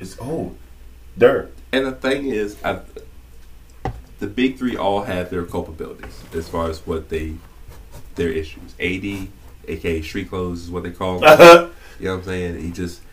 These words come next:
Speaker 2: he's had a championship
Speaker 1: He just got ripped.
Speaker 2: hangover for
Speaker 1: Mm-hmm.
Speaker 2: two years now.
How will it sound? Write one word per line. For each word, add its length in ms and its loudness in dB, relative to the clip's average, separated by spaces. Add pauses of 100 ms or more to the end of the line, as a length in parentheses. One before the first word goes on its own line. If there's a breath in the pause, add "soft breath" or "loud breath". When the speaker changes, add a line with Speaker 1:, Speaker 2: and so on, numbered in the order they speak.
(420 soft breath)
Speaker 2:
he's 260 -2
had 180 2
a 120 0
championship 920 -2
Speaker 1:
He 80 -10
just 120 -8
got 180 -8
ripped. 140 0
Speaker 2:
hangover 680 2 (100)
for 120 -10
Speaker 1:
Mm-hmm. 80 -14
Speaker 2:
two 240 -8
years 340 -8
now. 160 -20